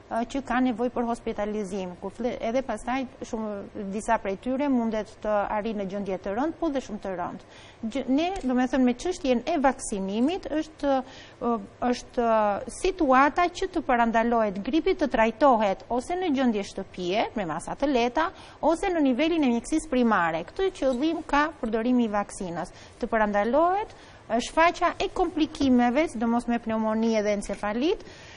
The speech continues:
ë, që kërkojnë hospitalizim dhe akoma më shumë që kërkojnë reanimin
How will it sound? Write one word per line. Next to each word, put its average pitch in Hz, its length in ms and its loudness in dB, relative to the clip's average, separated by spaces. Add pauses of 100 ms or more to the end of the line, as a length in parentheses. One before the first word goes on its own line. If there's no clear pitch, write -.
(160)
ë, 240 320 2
që 254 180 -2
kërkojnë 240 460 2
hospitalizim 330 800 2
dhe 240 80 6
akoma 359 480 2
më 311 160 2
shumë 392 240 -4
që 302 80 -2
kërkojnë 339 420 0
reanimin 359 600 2